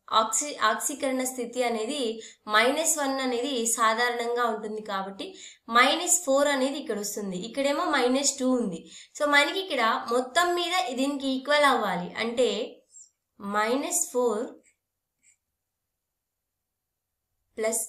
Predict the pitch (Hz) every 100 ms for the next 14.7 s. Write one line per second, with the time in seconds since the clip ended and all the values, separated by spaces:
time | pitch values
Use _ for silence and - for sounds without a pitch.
0 | - 208 214 190 190 - 214 220 220 220
1 | 202 - 269 254 240 214 226 214 190 -
2 | 262 - - _ _ _ _ _ _ _
3 | _ _ _ _ _ - 208 208 214 -
4 | - 196 175 - _ _ 202 196 226 233
5 | 214 262 233 196 202 226 - - 220 196
6 | 165 175 175 170 _ _ _ _ - 214
7 | 220 214 - - _ _ _ _ _ _
8 | _ _ _ _ - 220 220 - 302 294
9 | 285 262 240 226 233 262 196 202 - _
10 | 202 196 196 208 233 - 247 240 208 202
11 | - - 226 185 185 - _ _ - 190
12 | 208 202 214 226 196 220 220 196 202 -
13 | - 247 185 175 170 180 - _ _ -
14 | 269 269 269 262 262 311